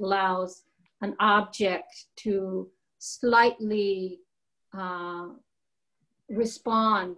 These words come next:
to the movement of the wind created by people. I've always had that, um, experience where it's almost like a ghostly experience.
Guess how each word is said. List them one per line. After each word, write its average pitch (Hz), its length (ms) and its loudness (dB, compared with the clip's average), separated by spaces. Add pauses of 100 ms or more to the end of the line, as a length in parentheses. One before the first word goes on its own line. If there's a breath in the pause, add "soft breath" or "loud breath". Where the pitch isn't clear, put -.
to 220 120 -4
the 196 120 -4
movement 196 640 -4
of 185 200 -6
the 196 80 2
wind 202 520 4
created 190 560 2
by 190 240 -4
people. - 680 -10 (560)
I've 226 220 2
always 349 420 4
had 247 440 2
that, 196 420 0 (600)
um, 190 480 -6
experience 214 1000 -4
where 196 180 -6
it's 202 180 -6
almost 240 340 2
like 214 200 0
a 196 80 -2
ghostly 196 600 2
experience. 175 1040 -4